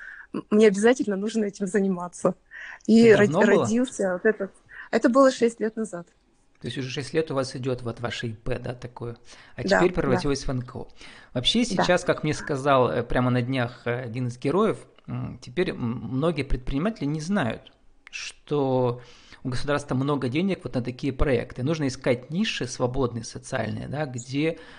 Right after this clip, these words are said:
Speaker 2: можно, во-первых, развивать свой бизнес, разные новые направления, а во-вторых, вот поддерживать разные категории,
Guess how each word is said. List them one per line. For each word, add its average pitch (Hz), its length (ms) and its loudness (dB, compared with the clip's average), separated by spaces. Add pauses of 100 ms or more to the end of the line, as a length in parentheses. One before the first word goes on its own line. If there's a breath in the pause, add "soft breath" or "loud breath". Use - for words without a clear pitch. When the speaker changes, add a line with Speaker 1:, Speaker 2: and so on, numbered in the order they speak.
(180 loud breath)
Speaker 2:
можно, 135 720 0 (200)
во-первых, 127 680 -2 (100)
развивать 127 420 -2
свой 120 160 -8
бизнес, 117 440 -8
разные 127 300 0
новые 110 320 0
направления, 160 640 -6
а 113 80 -2
во-вторых, 131 560 -4
вот - 180 -10
поддерживать 131 540 -6
разные 127 300 -4
категории, 139 640 -6